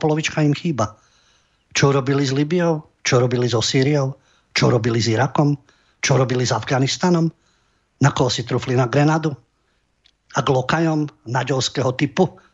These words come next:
doliesť a provokovať pri hraniciach? Takže môžeme si aj o tomto hovoriť, dobre, ale v tomto prípade stíhať niekoho pre názor, nediskutovať. Zakazuješ, diskutuj,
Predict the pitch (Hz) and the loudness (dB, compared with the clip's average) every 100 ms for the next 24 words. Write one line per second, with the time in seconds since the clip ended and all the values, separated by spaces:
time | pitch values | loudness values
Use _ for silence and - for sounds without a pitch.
0 | _ 117 131 135 156 156 - - _ 101 | _ 0 2 2 0 -2 -4 -12 _ -4
1 | 139 135 131 143 127 - 123 123 143 170 | 0 0 0 0 -2 -2 -4 -2 0 0
2 | 170 151 139 - - - - - - 113 | 0 -4 -4 -10 -20 -20 -18 -14 -2 0
3 | 120 123 117 - - 151 143 156 - 160 | 2 2 0 -4 0 2 2 0 2 0
4 | 190 - 123 143 135 156 170 165 123 113 | 0 -2 0 0 0 0 0 -2 -2 -4
5 | 90 - 170 160 143 - _ _ _ _ | -8 -8 -2 -2 -4 -10 _ _ _ _
6 | _ _ _ - - - - - - 156 | _ _ _ -20 -20 -20 -20 -16 -2 2
7 | 151 143 - 135 143 131 131 120 113 _ | 2 0 -4 -4 -2 -2 -2 -4 -8 _
8 | _ _ _ _ _ _ _ _ _ _ | _ _ _ _ _ _ _ _ _ _
9 | _ _ _ - - - 185 185 156 127 | _ _ _ -8 -6 -2 0 2 0 0
10 | 131 - 131 113 113 - _ _ _ 120 | -2 0 -2 0 -2 -4 _ _ _ -2
11 | 113 101 95 107 120 156 147 135 - 120 | 0 0 -2 0 4 4 2 -4 -4 -8
12 | 123 107 - - - _ _ _ _ _ | -6 -4 -6 -8 -12 _ _ _ _ _
13 | _ _ _ _ _ _ _ - 113 135 | _ _ _ _ _ _ _ -4 -2 0
14 | 147 190 160 254 269 - 247 175 151 139 | 0 0 0 0 0 -2 -2 2 4 2